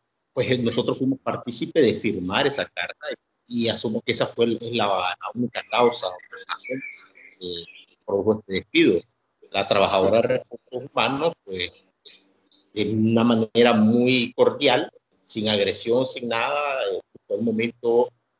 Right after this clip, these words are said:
eh, de mayor privacidad para dirigirse a mí y de informarme, pues, de que le habían, le habían indicado desde arriba, así usó esas palabras, eh, desde arriba, que me dijeron de que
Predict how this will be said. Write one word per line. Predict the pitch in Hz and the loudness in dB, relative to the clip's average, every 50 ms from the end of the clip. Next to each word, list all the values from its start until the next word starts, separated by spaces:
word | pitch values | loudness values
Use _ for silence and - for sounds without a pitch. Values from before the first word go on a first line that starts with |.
| _ _ - | _ _ -14
eh, | 90 - - | -14 -10 -2
de | 101 95 | -2 0
mayor | 95 95 98 110 110 110 | 0 2 2 2 2 2
privacidad | - - 127 123 120 117 - - 139 127 120 127 156 - - | 0 4 6 6 6 6 4 0 2 2 4 2 2 -2 -4
para | - 107 104 95 | -6 -4 -4 -4
dirigirse | 95 92 90 90 _ _ _ - - - 147 | -4 -6 -10 -12 _ _ _ -12 -6 -6 -6
a | |
mí | 139 120 120 143 170 - _ _ _ _ _ _ _ _ 120 | -4 -2 -2 -2 -4 -6 _ _ _ _ _ _ _ _ -12
y | 120 127 127 127 | -6 -2 -2 -2
de | - - | -2 -6
informarme, | - _ - 180 135 113 101 98 - 113 110 104 - - | -10 _ -2 -2 0 0 -2 -2 -2 -2 -4 -6 -2 -2
pues, | 110 104 107 | -4 -2 -2
de | 101 _ _ - | -6 _ _ -2
que | 104 104 101 104 113 - - | 2 4 4 4 2 0 -2
le | 110 110 | -2 -2
habían, | 98 - - - 101 104 107 107 107 104 _ _ _ _ _ _ _ | -2 -2 -2 -8 -8 -4 -2 -2 -2 -2 _ _ _ _ _ _ _
le | 101 101 _ | -20 -20 _
habían | 107 107 110 110 113 113 | -2 0 0 0 0 -2
indicado | 113 107 113 - - - 117 120 117 101 95 92 104 - _ _ _ _ _ _ _ | -4 -6 -6 -6 0 2 4 6 6 4 4 2 -2 -6 _ _ _ _ _ _ _
desde | - 92 92 92 98 95 92 | -8 -8 -8 -4 0 0 0
arriba, | 92 113 131 131 123 - 131 113 101 104 120 139 - - - - | 2 2 0 0 -2 0 0 0 2 2 2 0 0 -2 -6 -10
así | - - - - 95 104 113 | -8 -8 -8 -6 -6 -8 -8
usó | 107 - - 98 | -8 -8 -12 -6
esas | - - 104 - | -4 -4 -4 -6
palabras, | _ - 117 113 104 95 95 107 120 123 123 120 _ _ - | _ -4 -2 0 0 -2 -2 -2 -2 -2 -4 -4 _ _ -10
eh, | 98 98 98 104 101 | -8 -8 -8 -8 -10
desde | - 98 98 _ - 98 | -12 -16 -20 _ -16 -16
arriba, | 95 - 123 117 110 113 131 - _ _ _ - _ _ _ _ | -14 -14 -14 -12 -8 -8 -10 -10 _ _ _ -20 _ _ _ _
que | - 104 | -20 -14
me | 104 | -6
dijeron | 104 101 104 104 107 107 _ - 113 101 - 113 117 | -2 -2 -2 -2 -4 -14 _ -10 -10 -10 -10 -10 -14
de | - - _ _ - | -16 -18 _ _ -10
que | 101 98 98 107 | -8 -6 -6 -6